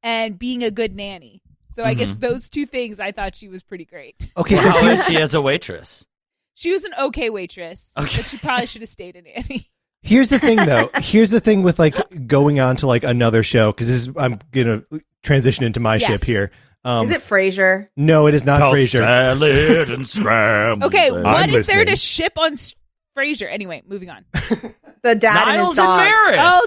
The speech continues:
Speaker 1: d-, Eddie and, you're right.
Speaker 3: No, so my, my ship is, uh, Mary and Rhoda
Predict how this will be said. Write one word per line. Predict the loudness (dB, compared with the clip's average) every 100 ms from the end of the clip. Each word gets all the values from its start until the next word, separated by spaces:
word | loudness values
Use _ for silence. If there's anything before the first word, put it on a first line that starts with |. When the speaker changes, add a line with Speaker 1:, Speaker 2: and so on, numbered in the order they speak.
| -2
Speaker 1:
d-, | -6
Eddie | -2 0 0 -4
and, | -8 -12 -14
you're | -10 -6
right. | -6 -10 -14 -20 -20 -20 _ _ _
Speaker 3:
No, | 0 0
so | 2
my, | 2 4 4 2
my | 0 2
ship | 4 2 2 0
is, | 2 4 2 0
uh, | -2 0 -2
Mary | -2 0 2 2 0
and | 0 -2
Rhoda | 0 0 2 0